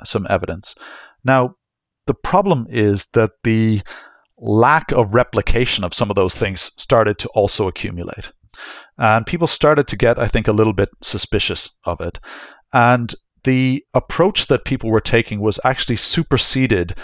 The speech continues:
by what's called a genome-wide association study. So rather than taking one candidate and looking at some variants in it and looking for ones that might be associated with a trait,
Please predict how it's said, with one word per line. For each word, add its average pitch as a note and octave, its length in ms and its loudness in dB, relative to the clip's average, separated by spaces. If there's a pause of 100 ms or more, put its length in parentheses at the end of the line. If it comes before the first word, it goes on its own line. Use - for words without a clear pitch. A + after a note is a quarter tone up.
(220)
by A2+ 160 4
what's A2 280 2
called A2 420 2
a A2+ 100 -2
genome-wide G#2+ 1040 2 (200)
association F2+ 600 -6
study. - 460 -12
So - 160 -4
rather D3+ 220 6
than C3+ 120 2
taking A2+ 300 0
one A#2 240 2
candidate G#2+ 540 2 (240)
and G#2+ 140 2
looking A2 300 0
at G#2 140 2
some G2 200 -2
variants G#2 540 2
in G#2 220 -2
it G2 220 0 (260)
and G#2 220 0
looking G#2+ 320 0
for A2 160 2
ones G#2 340 0
that G#2 160 -2
might G#2+ 180 0
be G#2+ 80 -4
associated G2+ 440 -2
with F#2+ 100 -6
a G2+ 60 -8
trait, - 320 0